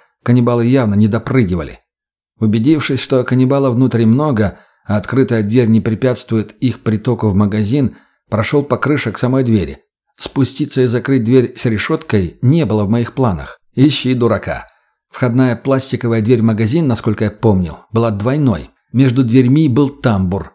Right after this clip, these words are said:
в котором стоял автомат по приёму платежей. Приноровившись,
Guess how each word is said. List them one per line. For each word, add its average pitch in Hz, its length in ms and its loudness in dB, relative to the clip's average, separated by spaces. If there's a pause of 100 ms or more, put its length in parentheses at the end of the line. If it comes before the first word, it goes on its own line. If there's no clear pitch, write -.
(140)
в - 80 -20
котором 135 340 -2
стоял 127 320 -2
автомат 123 460 -2
по 120 80 -4
приёму 120 420 0
платежей. 110 580 -4 (280)
Приноровившись, 123 840 0